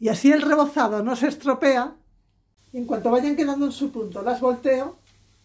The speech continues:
y dejo que se vayan haciendo por la otra cara.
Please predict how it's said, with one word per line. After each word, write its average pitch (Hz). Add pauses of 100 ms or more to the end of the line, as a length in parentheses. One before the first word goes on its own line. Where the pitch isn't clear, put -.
(1800)
y 294
dejo 254
que 277
se 233
vayan 262
haciendo 269
por 240
la 233
otra 240
cara. 226